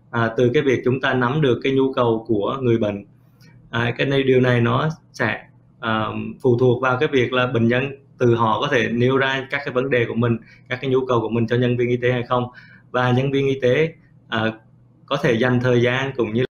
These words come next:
là tâm huyết để có nghe được các cái nhu cầu của người bệnh hay không. À, như ở Nhật Bản thì,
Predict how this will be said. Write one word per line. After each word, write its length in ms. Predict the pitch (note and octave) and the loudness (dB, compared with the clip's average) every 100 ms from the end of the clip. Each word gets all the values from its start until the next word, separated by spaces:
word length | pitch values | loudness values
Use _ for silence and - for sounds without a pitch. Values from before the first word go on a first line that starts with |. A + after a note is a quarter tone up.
| _ _ | _ _
là 240 | C3 A#2 A2+ _ _ | -4 -2 -4 _ _
tâm 200 | B2+ B2+ | -2 -2
huyết 340 | B2+ C#3+ F3 C#3+ | 2 2 0 -2
để 280 | A2 G2+ - | -4 -2 -4
có 100 | C3+ - | -8 -8
nghe 260 | B2 B2 B2+ | -2 -2 0
được 280 | A#2+ G#2+ - - | 0 -2 -6 -8
các 180 | A#2+ B2 - | -6 -6 -6
cái 120 | C3 | -4
nhu 200 | B2+ B2+ | -2 -2
cầu 200 | B2 G#2+ | 0 -2
của 80 | G#2+ | -4
người 160 | G2+ A2 | -8 -8
bệnh 160 | G2+ | -8
hay 80 | A2 | -8
không. 200 | A#2 A#2+ A#2+ _ - - _ _ | -4 -4 -6 _ -20 -20 _ _
À, 220 | A#2 A#2 A2+ | -4 -2 0
như 280 | A#2 C#3+ D3 | 0 2 2
ở 140 | A2+ | 0
Nhật 160 | A2+ A2+ | -2 -2
Bản 300 | G#2+ A#2 C3 | -4 -6 -4
thì, 300 | B2+ A#2 A#2 | 2 2 2